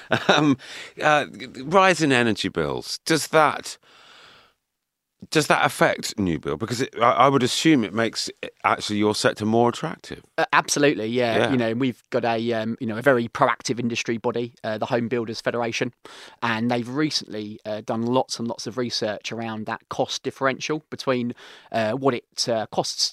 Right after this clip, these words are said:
Speaker 2: to run a new home
Speaker 1: Yeah.
Speaker 2: versus a second-hand home. And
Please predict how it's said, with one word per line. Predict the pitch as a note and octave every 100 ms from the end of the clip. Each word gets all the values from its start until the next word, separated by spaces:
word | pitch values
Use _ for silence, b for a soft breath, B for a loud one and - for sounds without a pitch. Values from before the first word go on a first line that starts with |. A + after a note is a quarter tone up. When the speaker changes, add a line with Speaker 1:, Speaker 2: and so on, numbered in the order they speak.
| -
Speaker 2:
to | B2 A2+ A2 -
run | C3 B2 A#2 A#2 -
a | A2+
new | C3 F#3
home | F#3+ F#3+ G3
Speaker 1:
Yeah. | D#2+ D#2 - -
Speaker 2:
versus | G#3+ F3+ E3 D3
a | C3+
second-hand | B2 B2+ G#2+ G#2+ G#2 G#2
home. | G#2 G#2
And | A2 A2+